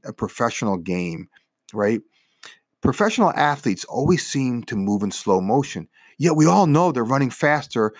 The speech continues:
and throwing the ball further than others. See, their actions look graceful on T V and almost effortless because as masters, they have el-,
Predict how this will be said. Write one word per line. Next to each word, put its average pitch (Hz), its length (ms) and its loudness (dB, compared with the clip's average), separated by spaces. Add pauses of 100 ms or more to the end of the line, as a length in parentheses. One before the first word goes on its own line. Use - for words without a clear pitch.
(140)
and 113 120 -12
throwing 139 300 2
the 120 80 0
ball 120 260 2
further 120 360 0
than 110 160 -4
others. 117 420 -6 (380)
See, - 140 -8
their 147 180 -4
actions 180 440 0
look 123 180 0
graceful 127 520 0
on 104 160 0
T 113 220 -2
V 101 380 -4 (260)
and 143 100 0
almost 180 420 2
effortless 95 600 -4 (320)
because 143 320 -2
as 127 160 0
masters, 135 760 -2 (400)
they 156 140 -2
have 185 220 0
el-, 180 220 0